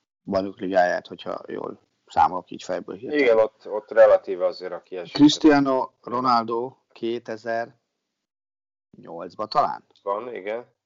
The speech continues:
Speaker 2: igen.
Speaker 1: Tehát ők, ma, amikor Lewandowski még Lengyelországban küzdött az életben maradásért gyakorlatilag, meg azért, hogy legyen belőle valaki,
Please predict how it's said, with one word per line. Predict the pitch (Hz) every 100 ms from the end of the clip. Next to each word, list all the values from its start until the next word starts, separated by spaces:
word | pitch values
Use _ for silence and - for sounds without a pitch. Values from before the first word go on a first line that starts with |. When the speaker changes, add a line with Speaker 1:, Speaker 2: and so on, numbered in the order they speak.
| _
Speaker 2:
igen. | 117 92 92 117 _ _ _ _
Speaker 1:
Tehát | - 104 - _
ők, | 123 143 - _ _ _ _ _ _ _
ma, | 107 113 117
amikor | - 123 135 120
Lewandowski | 127 160 160 117 117 -
még | 107 101 95 _ _ _ _ _ _ _ _ _ _ _ _
Lengyelországban | - 113 139 120 101 - 92 90 87 90 _ _ _ _ _ _ _ _
küzdött | _ 135 123 107
az | 104
életben | - 127 113 104
maradásért | 98 101 95 101 101 104 98
gyakorlatilag, | 95 107 95 - 95
meg | 101
azért, | 104 104
hogy | 92
legyen | 101 98
belőle | 98 92
valaki, | 82 95 101 165